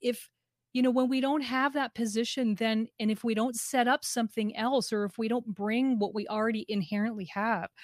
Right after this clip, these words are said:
to what we're doing, then we're setting ourselves up for a very, very big bumpy ride.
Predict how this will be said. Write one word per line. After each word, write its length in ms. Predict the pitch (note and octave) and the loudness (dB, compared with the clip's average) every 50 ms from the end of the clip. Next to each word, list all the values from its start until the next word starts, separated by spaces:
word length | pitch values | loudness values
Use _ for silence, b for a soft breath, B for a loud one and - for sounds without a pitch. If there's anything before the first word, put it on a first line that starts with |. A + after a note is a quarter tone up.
| B B B B B B B | B B B B B B B
to 120 | - A3+ | 0 2
what 180 | G#3 A3+ A#3 A#3+ | 4 4 2 2
we're 120 | G#3+ G#3 | 0 -2
doing, 420 | G3 F#3 A3 C4 C#4+ C#4+ B3+ A3 G3+ | 0 2 2 2 4 4 4 4 4
then 160 | G3 G3+ G3+ | 4 4 4
we're 160 | G3 G3 G3+ | 4 4 2
setting 500 | F3 - - - - A3+ A#3 C4+ C#4 C4+ | 0 -2 -4 -4 -2 -2 0 2 2 2
ourselves 520 | B3+ A3+ A#3 - - - G3+ F#3+ F3+ D#3+ - | 2 2 0 0 0 0 0 0 0 2 0
up 180 | G3 A3 - | -2 -2 -2
for 220 | - - G#3+ G3 F#3+ | -6 -4 -2 0 0
a 40 | |
very, 420 | F3 D#3 D3+ G3+ G#3+ B3 C#4+ D4 C4+ | -2 0 0 0 2 2 2 0 0
very 420 | G#3+ F3+ F#3 G#3 G#3 G#3+ G#3+ G#3+ | -2 0 0 2 2 2 2 0
big 520 | G3 D#3+ - - G3+ F#3+ G3 G3+ F#3 A3 - | -2 -4 -4 0 2 4 4 4 2 0 -4
bumpy 520 | A3 E3+ C#3+ - E3 E3+ F#3 - - G3+ F#3+ | -4 -4 2 2 2 2 2 -2 -2 -4 -4
ride. 560 | E3+ D3 D3+ D3+ D#3 D#3+ D#3+ D3 - - - | -4 -2 -2 0 2 4 4 2 2 0 -8